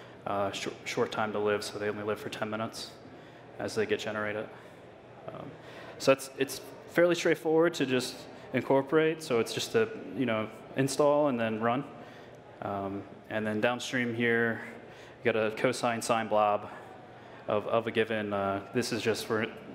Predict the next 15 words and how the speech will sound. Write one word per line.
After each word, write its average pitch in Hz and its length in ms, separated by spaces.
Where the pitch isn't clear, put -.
this 123 120
purposes, 120 500
it's 113 160
the 113 80
wheel 107 220
file 110 340
that, 107 240
that 110 120
we're 104 80
outputting 113 460
from 120 140
the 113 60
build. 120 240
Um, 104 340
so - 260